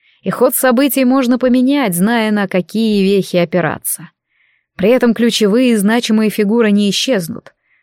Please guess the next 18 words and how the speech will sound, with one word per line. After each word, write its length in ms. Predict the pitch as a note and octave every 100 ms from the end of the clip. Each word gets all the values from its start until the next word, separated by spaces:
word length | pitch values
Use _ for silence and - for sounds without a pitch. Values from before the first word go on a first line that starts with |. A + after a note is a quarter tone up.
| _
Но 80 | -
последствия, 760 | D3 - E3+ G#3+ A#3+ - D#3
негативные 840 | F3 F#3+ G3 F3+ - C#4+ C4 B3 B3
последствия 840 | A3+ G#3+ - G#3 A#3 - G3 G#3
можно 380 | G3+ B3+ A#3 C4
минимизировать». 1000 | B3+ B3 B3+ B3 C#4 C#4+ - - - _ _ _ _ _ _ _ _ _ _ _ _ _ _ _ _
Иными 320 | A3+ A3+ A3+
словами, 460 | - G#3+ G#3 A#3 A3+
Алира 420 | G#3+ G#3+ A#3 A3+
показывает 560 | G#3+ G3+ G#3+ G#3 A3
жрицам 480 | G#3+ A3 A3+ - G#3+
то, 240 | G3 B3 B3 - -
что 260 | - - A3+
стоит 300 | - A#3 A#3
изменить? 480 | A#3+ B3+ E4 F4+ - _ _ _ _ _ _ _ _ _ _ _ _ _
«Чаще 440 | - D#4+ A#3+ -
всего 420 | G3+ - F#3+ G3+
да», 360 | G#3 F#3+ G#3+ D#3+